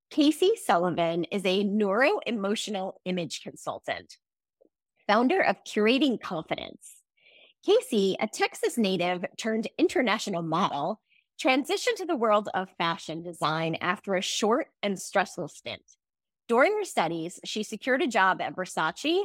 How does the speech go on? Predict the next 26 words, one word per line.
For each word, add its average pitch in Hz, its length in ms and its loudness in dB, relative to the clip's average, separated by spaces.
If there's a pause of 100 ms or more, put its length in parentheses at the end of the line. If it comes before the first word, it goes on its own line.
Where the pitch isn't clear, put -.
(140)
before 214 340 2
embarking 190 560 0
on 165 220 -4
a 170 80 -4 (120)
freelance 233 520 -2 (100)
career 165 400 -4
as 180 180 0
a 190 60 -2
wardrobe 180 560 -2
designer 160 640 -2 (340)
and 220 160 0
stylist 214 640 0
for 190 140 -2
renowned 196 420 2
platforms 170 680 -4
like 165 180 -2
the 175 80 -6
Disney 311 380 0
Channel 240 500 0
and 170 180 -2
the 160 140 -6
Oscars. - 720 -10 (520)
Alongside 392 680 0
her 392 120 -4
fashion 294 560 -2
ventures, 135 760 -6